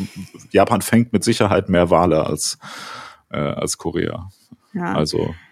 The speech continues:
Speaker 2: Also ist es jetzt ein Minuspunkt für Japan quasi?
Speaker 1: Ja, ja, ich bin doch objektiv, nicht so
Speaker 2: Ja, ich
Speaker 1: wie
Speaker 2: merk
Speaker 1: du.
Speaker 2: schon. Nee, ich bin schon auch objektiv, das wirst du schon noch sehen.
Speaker 1: Walfang, das Wort, wenn man so schreibt, sieht fast aus wie Wolfgang.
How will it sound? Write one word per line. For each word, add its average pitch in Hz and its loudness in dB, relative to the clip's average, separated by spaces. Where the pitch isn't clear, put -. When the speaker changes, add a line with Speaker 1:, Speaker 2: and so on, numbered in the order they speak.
Speaker 2:
Also 208 4
ist 233 2
es 240 -2
jetzt 208 2
ein 220 8
Minuspunkt 254 6
für 214 6
Japan 202 2
quasi? 170 2
Speaker 1:
Ja, 165 4
ja, - 4
ich - -2
bin 87 -2
doch 87 -2
objektiv, - -8
nicht - -8
so - -2
Speaker 2:
Ja, 220 4
ich - -2
Speaker 1:
wie - -6
Speaker 2:
merk 190 0
Speaker 1:
du. - -6
Speaker 2:
schon. 180 -4
Nee, 185 0
ich 185 -6
bin 226 -4
schon 330 -10
auch 311 0
objektiv, 185 -4
das - -14
wirst 185 -4
du - -8
schon 226 -2
noch 226 2
sehen. 170 0
Speaker 1:
Walfang, 78 0
das 78 -2
Wort, 85 2
wenn 87 2
man 87 0
so 85 -6
schreibt, 95 0
sieht 85 -6
fast - -6
aus - -8
wie 82 -6
Wolfgang. - -4